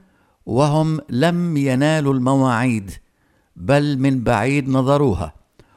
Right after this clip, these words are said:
وصدقوها وحيوها، وأقروا بأنهم غرباء ونزلاء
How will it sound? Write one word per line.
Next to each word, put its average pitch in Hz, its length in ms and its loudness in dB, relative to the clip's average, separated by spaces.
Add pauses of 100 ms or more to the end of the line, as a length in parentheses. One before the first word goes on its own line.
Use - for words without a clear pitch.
(160)
وصدقوها 127 1000 -2 (500)
وحيوها، 139 1120 0 (540)
وأقروا 117 800 0
بأنهم 117 640 -2
غرباء 123 760 0 (300)
ونزلاء 117 960 0